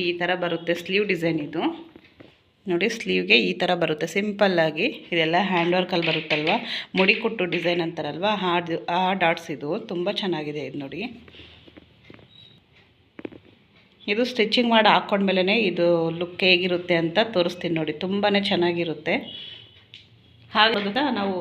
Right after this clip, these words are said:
ಸ್ಟಿಚ್ ಮಾಡಿ ಹಾಕ್ಕೊಂಡಿರ್ತೀವಲ್ಲ, ಆಗ ಇನ್ನೂ ಚೆನ್ನಾಗಿ ಕಾಣಿಸುತ್ತೆ.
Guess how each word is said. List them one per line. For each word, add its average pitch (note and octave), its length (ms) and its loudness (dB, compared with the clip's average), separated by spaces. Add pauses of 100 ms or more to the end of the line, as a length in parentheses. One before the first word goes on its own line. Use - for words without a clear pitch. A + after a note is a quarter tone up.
(140)
ಸ್ಟಿಚ್ A3 160 -4
ಮಾಡಿ A#3 220 4
ಹಾಕ್ಕೊಂಡಿರ್ತೀವಲ್ಲ, G3 720 0 (320)
ಆಗ G#3 120 0 (100)
ಇನ್ನೂ G#3+ 220 0
ಚೆನ್ನಾಗಿ G3 280 0
ಕಾಣಿಸುತ್ತೆ. D#3+ 480 -4